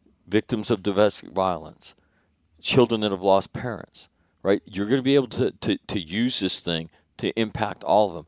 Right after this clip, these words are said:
just not veterans. And so you, you're, you're gonna stop using hunting, a hunting weekend as a shot of Novocaine, okay? Another way we numb ourselves and get through the weekend and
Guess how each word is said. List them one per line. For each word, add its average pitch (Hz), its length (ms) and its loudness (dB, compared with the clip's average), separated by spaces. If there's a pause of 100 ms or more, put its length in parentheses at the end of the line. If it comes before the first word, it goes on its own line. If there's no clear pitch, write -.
(380)
just - 240 0
not 135 160 4
veterans. 101 600 0
And 113 80 -6
so 123 140 6
you, 104 340 -2
you're, 113 220 0 (240)
you're - 100 -10
gonna 113 140 4
stop 147 400 6
using 110 680 2 (460)
hunting, 120 480 2
a 98 80 2
hunting 127 380 0
weekend 95 400 0
as 95 180 -2
a 92 60 -2
shot 104 280 8
of 85 60 -4
Novocaine, 82 540 -4 (640)
okay? 95 320 2
Another 104 420 2
way 104 180 4
we 98 140 0
numb 101 280 2
ourselves 98 420 2
and 85 80 -8
get 98 180 2
through 101 100 -8
the 101 80 0
weekend 92 460 0
and 85 80 -8